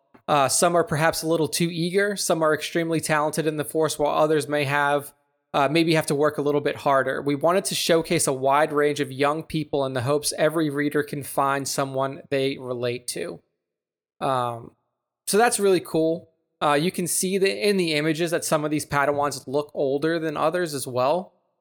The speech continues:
Uh, specifically, the, uh, the black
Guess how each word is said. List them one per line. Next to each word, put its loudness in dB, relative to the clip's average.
Uh, 2
specifically, 0
the, -4
uh, 0
the 2
black 0